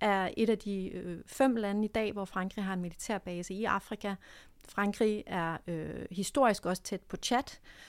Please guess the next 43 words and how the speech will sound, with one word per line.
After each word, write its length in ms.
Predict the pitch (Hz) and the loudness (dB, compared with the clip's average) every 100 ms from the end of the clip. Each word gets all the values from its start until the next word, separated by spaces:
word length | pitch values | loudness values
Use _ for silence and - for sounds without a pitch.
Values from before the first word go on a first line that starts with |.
| - | -8
Så 220 | - 254 | 4 6
fordi 420 | 240 220 - 311 - | 6 4 4 2 2
at 140 | 202 - | 0 2
Frankrig 360 | 220 226 247 | 2 2 0
har 120 | 208 | 0
en 60 | 208 | 0
interesse 540 | 180 - 190 214 233 | -2 0 2 2 2
i 40 | 190 | -4
Tchad, 280 | - 254 277 - - - | 0 0 0 -6 -10 -2
øhm, 840 | 202 196 185 180 180 175 175 190 - - - | 0 0 -2 -4 -4 -4 -6 -8 -12 -20 -2
og 180 | 202 196 - | 2 2 6
ikke 260 | 247 294 | 6 8
har 140 | 277 226 | 4 4
en 80 | 185 | 2
interesse 480 | 165 208 190 - | 2 4 4 4
at 80 | 185 | -2
blive 160 | 190 185 | -4 -6
smidt 200 | 196 202 | -4 2
ud 120 | 285 | 4
af 80 | 196 | 4
Tchad, 220 | - 220 - - - - | 4 4 2 -20 -20 0
har 120 | - | 4
man 180 | 214 196 - | 4 4 2
ikke 320 | 208 262 233 - | 4 4 2 -2
fordømt 440 | - 196 214 - - | -6 0 0 0 -2
kuppet 320 | 214 190 202 | -2 -2 -4
på 100 | 180 | -4
samme 340 | - 156 175 | -2 -2 0
måde. 360 | 175 151 160 180 - | -2 -2 -2 -4 -4
Og 80 | |
på 80 | 233 | -2
samme 320 | - 226 254 | 8 10 10
måde 160 | 254 226 | 10 8
siger 260 | - 285 294 | 6 6 6
man, 180 | 262 | 6
at 100 | 202 | 4
når 140 | 208 196 | 2 2
Vesten 340 | 220 240 233 - | 2 2 2 2
ikke 260 | 226 262 | 2 2
går 180 | - 208 - | 2 2 6
ind 180 | 262 - | 6 4
og 80 | 196 | -2
fordømmer 580 | 196 - 254 269 202 | -4 6 8 10 8